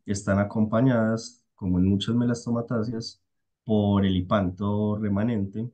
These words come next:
o el hipanto fructificante, que puede cubrir parcialmente las cápsulas en la madurez, como en este caso, esta sería la porción del hipanto, esta sería la cápsula madura, ya abierta,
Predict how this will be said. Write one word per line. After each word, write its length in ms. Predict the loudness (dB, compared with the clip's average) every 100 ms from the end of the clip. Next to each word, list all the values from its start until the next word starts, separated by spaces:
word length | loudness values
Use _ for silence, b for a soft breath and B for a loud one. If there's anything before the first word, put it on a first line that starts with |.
| _
o 100 | -4
el 80 | 0
hipanto 400 | 0 -2 -4 -2
fructificante, 960 | -4 -6 -4 -4 -4 -2 -2 -2 -4 -10 _ _ _ _
que 100 | -8
puede 640 | -4 0 0 2 2 2 -2
cubrir 460 | -6 0 2 0 -2
parcialmente 1000 | -4 -4 -4 -2 0 0 -2 -4 -6 -6 -10 -8
las 240 | -6 -6
cápsulas 640 | -6 -6 -4 -2 -2 -4 -2
en 140 | 0
la 80 | 2
madurez, 720 | 2 2 0 -2 -4 -6 -18 _
como 220 | -6 0 2
en 80 |
este 240 | 0 -2 -6
caso, 440 | -2 -2 -2 -6 _ _
esta 260 | -12 -8 -4
sería 220 | -2 -2
la 120 | -2
porción 280 | -4 -2 0
del 120 | 0
hipanto, 560 | 0 -2 -2 -2 -6 -8 _ _ _ -10
esta 240 | -8 -4
sería 260 | -2 0 -2
la 140 | -4
cápsula 440 | -6 -10 -4 -2
madura, 520 | 0 2 2 0 -2 -4 _ _
ya 320 | -6 -4 -2 -2
abierta, 540 | 0 0 -4 -8 -10